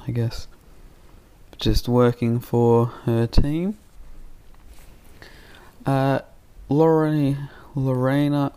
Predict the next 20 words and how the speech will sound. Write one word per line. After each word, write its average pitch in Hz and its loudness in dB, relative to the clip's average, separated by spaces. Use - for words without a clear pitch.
Wiebes 131 0
attacked - -2
from 123 -2
the 120 0
peloton. 127 0
Uh, 107 0
Van 123 0
Vleuten 123 -2
and 113 -2
Vos 123 2
were 113 2
at - -4
the 117 0
front 120 -2
of 113 0
the 113 0
peloton 113 -2
after 110 -2
that, 110 -2
and 104 -6